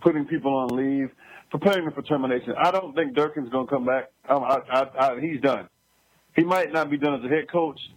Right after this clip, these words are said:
but he's done as a, as a head coach of Maryland. That's a wrap. It's, it's over with. Um, the decommitments have started, and they should. They should, because you can't, you, you know, how do you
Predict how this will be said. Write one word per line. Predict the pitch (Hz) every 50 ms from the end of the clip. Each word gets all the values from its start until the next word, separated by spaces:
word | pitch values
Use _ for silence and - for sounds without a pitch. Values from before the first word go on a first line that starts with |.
| - _
but | - 143
he's | 170 156
done | 151 175 165 151 135 131
as | -
a, | - - - 147
as | 139 135
a | 131 151
head | 156 -
coach | - 147 127 113
of | 113
Maryland. | 123 143 156 147 120 113 110
That's | 143 156 156 -
a | 160 151
wrap. | 147 151 131 113 107 127
It's, | 139 135 - -
it's | 143 147 139 139
over | 156 151 123 117
with. | 104 107 - - - - - - - - - - - - - _ _ _ _ _ _ _ _ _ _ _ - -
Um, | 131 131 135 131 127 127 117 113 113 - - -
the | 123 117 131 127
decommitments | 120 120 131 156 151 - 147 143 147 139 139 127 -
have | 127 113 -
started, | - 151 147 147 151 - - -
and | 160 165 175
they | 185 175 175
should. | - 175 143 110 95 - - - - -
They | 123 143 139 -
should, | 139 123
because | 113 117 - 151 139 135
you | 151
can't, | 147 - 175 170 151 135 - -
you, | - 151 156 143
you | - 143 156 151 147
know, | 143 135 131 131 131 -
how | - - - - 165 165
do | 190
you | 175